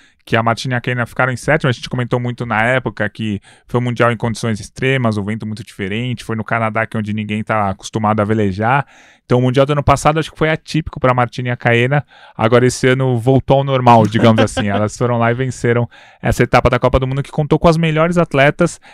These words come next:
Speaker 1: É, foi, é praticamente uma prévia. O Troféu Princesa Sofia da Espanha é sempre uma prévia do que a gente vai ver no Campeonato Mundial. O Campeonato Mundial vai ser em agosto,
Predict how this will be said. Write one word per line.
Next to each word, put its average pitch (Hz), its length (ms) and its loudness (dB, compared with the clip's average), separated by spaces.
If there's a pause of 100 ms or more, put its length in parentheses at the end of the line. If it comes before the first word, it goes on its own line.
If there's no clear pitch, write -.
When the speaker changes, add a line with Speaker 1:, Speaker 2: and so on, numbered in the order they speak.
Speaker 1:
É, 117 220 2
foi, 151 220 0
é 175 100 0
praticamente 247 480 0
uma 185 160 4
prévia. 156 300 2
O - 20 -2
Troféu 135 260 2
Princesa 139 360 -2
Sofia 127 400 -4
da 117 80 0
Espanha 135 320 -2
é 143 40 0
sempre 156 240 -6
uma 151 160 -2
prévia 135 300 -2
do 139 80 -6
que 143 80 -2
a - 20 -4
gente 131 120 -8
vai 123 100 0
ver 127 100 -4
no 127 80 -4
Campeonato 131 400 -4
Mundial. 131 380 -6
O 98 60 -8
Campeonato 107 340 -6
Mundial 113 240 -6
vai 113 80 -6
ser 123 140 -10
em - 20 -4
agosto, 123 580 -2